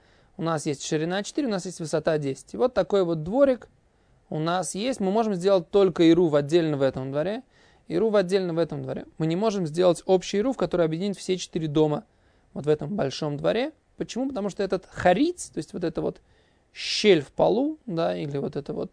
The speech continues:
э, канава, да, она разделяет этот двор на два. Окей? Вот это то, что мы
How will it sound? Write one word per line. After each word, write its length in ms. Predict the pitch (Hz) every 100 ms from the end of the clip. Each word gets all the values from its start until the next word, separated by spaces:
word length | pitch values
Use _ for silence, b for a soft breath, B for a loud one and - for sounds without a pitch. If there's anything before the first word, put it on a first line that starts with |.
| -
э, 400 | - 156 160 165
канава, 580 | - 156 151 165 233 214
да, 220 | 160 - - b b
она 240 | - 202 254
разделяет 400 | 180 180 196 185
этот 260 | 156 160
двор 360 | 143 147 185 180 _ -
на 320 | 139 135 131 _ _
два. 380 | 190 139 123 117 _ _ _ - - - - -
Окей? 360 | 190 196 240 - b b b b _ _
Вот 160 | 143 151
это 200 | 190 180
то, 160 | 151 156
что 200 | - 135
мы 300 | 135 143